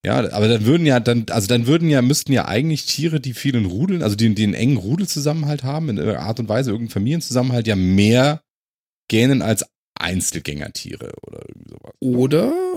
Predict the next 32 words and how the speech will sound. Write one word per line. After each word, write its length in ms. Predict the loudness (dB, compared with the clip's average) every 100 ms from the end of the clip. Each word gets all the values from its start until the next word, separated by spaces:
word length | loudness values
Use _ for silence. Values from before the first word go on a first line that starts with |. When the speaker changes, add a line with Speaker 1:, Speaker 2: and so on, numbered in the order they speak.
| -4
Speaker 2:
um 160 | -2
das 140 | 0 0
Spielchen 340 | 0 -2 -2
umzudrehen, 720 | -2 -2 -2 -4 -2 -2 -2 -2
dass 180 | -2
es 100 | -2 -2
bei 200 | -2 -2
denen, 400 | 0 2 2 2
die 60 |
im 120 | 0 0
Rudel 240 | 0 0
leben, 640 | 0 0 0 0 0 0 -4
vielleicht, 600 | -4 -4 0 0 -2 -4 -8
wir 100 | -6
wissen 180 | -2
es 80 | 0
ja 80 | -2
noch 80 | -2
nicht 100 | -4
sicher, 200 | -2 0
aber 120 | 0
vielleicht 460 | -2 -2 0 -2 -2
derselbe 340 | 0 2 2
Grund 240 | -2 -4 -2
ist, 120 | -2
warum 140 | -4 -2
wir 140 | -2
es 80 | -2
tun, 320 | 0 2 2
der 140 | 0 -4
soziale 500 | -4 -2 -4 -4 -2
Aspekt. 340 | -2 -2 -6